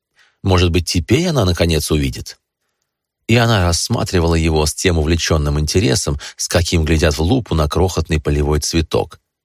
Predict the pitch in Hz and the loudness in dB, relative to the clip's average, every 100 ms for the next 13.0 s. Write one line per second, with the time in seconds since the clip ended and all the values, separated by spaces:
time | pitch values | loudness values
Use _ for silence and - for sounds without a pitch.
0 | _ - - 90 82 80 80 82 - - | _ -8 -2 0 2 2 2 0 -4 -12
1 | - 90 90 80 76 73 78 78 76 76 | -2 0 2 2 0 -2 0 2 2 2
2 | 78 80 135 - 80 67 - - - - | 0 0 -2 0 0 -2 -6 -20 -16 -2
3 | 78 85 80 - 107 113 76 78 78 76 | 2 2 2 0 0 0 2 2 2 0
4 | 78 95 92 78 80 69 101 95 90 - | 0 2 2 0 -2 2 0 2 -4 -2
5 | 78 - - 80 80 - 92 95 - 82 | -4 -6 -4 0 0 0 0 0 0 0
6 | 80 78 - 73 73 71 69 65 69 62 | 0 -2 0 -2 0 -2 -2 -2 -2 -4
7 | 57 - _ _ _ _ _ _ _ _ | -4 -10 _ _ _ _ _ _ _ _
8 | _ _ _ - 78 87 92 110 113 92 | _ _ _ -2 0 2 2 2 0 0
9 | 92 87 95 101 90 71 64 60 57 53 | 0 2 0 0 0 0 -2 -4 -6 -8
10 | - _ _ _ _ - 87 110 98 - | -12 _ _ _ _ -2 2 4 2 0
11 | 85 87 87 - 104 123 - 69 78 85 | 0 2 0 0 -2 0 -2 -2 0 0
12 | - 87 85 85 82 82 78 73 62 | 0 0 0 2 2 2 2 0 -2